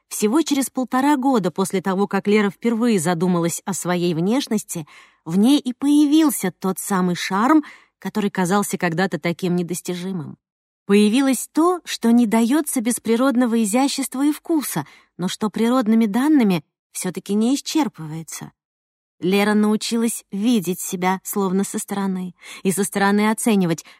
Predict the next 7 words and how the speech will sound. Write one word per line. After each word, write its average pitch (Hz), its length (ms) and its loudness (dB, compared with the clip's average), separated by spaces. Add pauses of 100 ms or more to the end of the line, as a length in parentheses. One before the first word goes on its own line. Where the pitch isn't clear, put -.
как 254 200 -8
она 277 220 2
улыбается, 175 800 -2 (160)
поднимает 208 500 2
глаза 185 420 2
на 202 120 2
собеседника, 202 840 -2